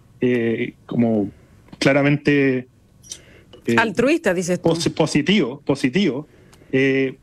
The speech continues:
Speaker 1: muestra que, que aquí hay una generación, o sea, por eso digo, es una, es un buen retrato, uno le puede sacar una, o sea, valora mucho más lo simbólico que lo real.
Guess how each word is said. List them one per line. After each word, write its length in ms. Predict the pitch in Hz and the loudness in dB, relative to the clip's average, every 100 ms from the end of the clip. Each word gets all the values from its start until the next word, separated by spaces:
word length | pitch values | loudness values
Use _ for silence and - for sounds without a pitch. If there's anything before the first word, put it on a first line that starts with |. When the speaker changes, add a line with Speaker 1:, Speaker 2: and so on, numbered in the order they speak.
| - | -2
Speaker 1:
muestra 400 | 151 196 - 202 | 0 0 -2 0
que, 320 | 196 190 190 | 2 0 0
que 100 | 170 | -2
aquí 160 | 160 202 | 0 2
hay 80 | |
una 140 | 214 202 | 2 0
generación, 540 | 190 180 185 202 214 - - - - - | 0 -2 0 0 0 -4 -20 -20 -20 -10
o 60 | - | -4
sea, 60 | |
por 100 | 170 | -2
eso 120 | 196 | 0
digo, 120 | 233 180 | 2 2
es 60 | |
una, 140 | 190 196 | 2 2
es 100 | 175 | 2
un 140 | 190 | 2
buen 160 | 175 214 | 2 2
retrato, 320 | 202 202 180 | 2 2 0
uno 100 | 160 | 0
le 120 | 156 | 0
puede 220 | 151 185 196 | 0 0 0
sacar 400 | 180 165 175 - _ - _ - | 0 0 -2 -4 _ -20 _ -2
una, 540 | 165 165 156 147 143 - - - - - | 2 2 2 2 -2 -10 -20 -20 -20 -2
o 40 | |
sea, 120 | 170 | 0
valora 320 | 151 156 180 | 2 2 2
mucho 280 | 170 190 185 | 0 0 0
más 120 | 175 | 0
lo 120 | 170 165 | 2 0
simbólico 800 | 160 143 135 175 170 165 160 | -2 0 2 2 2 2 0
que 100 | 151 | 2
lo 120 | 151 147 | 0 2
real. 520 | 151 160 165 160 | 2 2 2 0